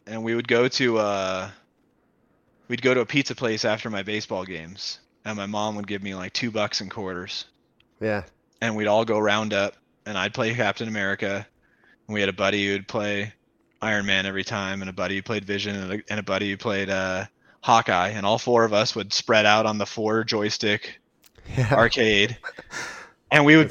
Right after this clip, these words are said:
Speaker 1: barely
Speaker 2: sick.
Speaker 1: get through the second level 'cause we were awful. <laughs> We'd blow,
Speaker 2: <laughs>
Speaker 1: we'd blow our, our two bucks each, our, uh, our eight, our eight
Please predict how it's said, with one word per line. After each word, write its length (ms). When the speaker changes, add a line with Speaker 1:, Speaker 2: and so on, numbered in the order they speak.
Speaker 1:
barely 180
Speaker 2:
sick. 40
Speaker 1:
get 120
through 140
the 80
second 320
level 220
'cause 120
we 80
were 80
awful. 360
<laughs> 40
We'd 260
blow, 240
Speaker 2:
<laughs> 60
Speaker 1:
we'd 140
blow 280
our, 240
our 160
two 180
bucks 320
each, 300
our, 240
uh, 280
our 200
eight, 220
our 160
eight 240